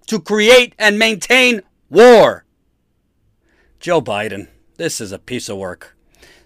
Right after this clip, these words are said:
So Joe Biden, uh, obviously the media doesn't particularly care who Joe Biden raises money from. Obviously the media doesn't particularly care that Joe Biden is going around, you know, begging Wall Street for money. I just find it amazing 'cause to Joe Biden's credit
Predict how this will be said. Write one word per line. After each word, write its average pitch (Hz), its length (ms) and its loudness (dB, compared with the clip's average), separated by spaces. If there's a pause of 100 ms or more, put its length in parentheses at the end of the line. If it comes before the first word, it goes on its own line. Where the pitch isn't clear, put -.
So 202 140 -6
Joe 226 180 -2
Biden, 202 480 -4 (180)
uh, 156 240 -10
obviously 180 380 -10
the 143 80 -12
media 135 320 -6
doesn't 123 400 -10
particularly 107 460 -18
care 143 400 -6
who 147 180 -10
Joe 147 220 -8
Biden 143 280 -6
raises 135 300 -8
money 139 220 -8
from. 143 360 -12
Obviously 120 360 -14
the 113 80 -18
media 113 280 -12
doesn't 101 340 -18
particularly 98 380 -20
care 160 360 -4 (400)
that 160 160 -8
Joe 160 160 -4
Biden 156 320 -6
is 147 420 -14 (100)
going 131 220 -8
around, 147 680 -6
you 135 80 -12
know, 131 120 -12
begging 123 380 -10
Wall 127 240 -8
Street 139 400 -12
for - 160 -16
money. 143 380 -8 (440)
I 269 120 -2
just 349 180 -10
find 214 220 -2
it 202 40 -4
amazing 196 460 -10
'cause 131 280 -14
to 285 200 -6
Joe 254 240 -4
Biden's 226 380 -2
credit 156 360 -4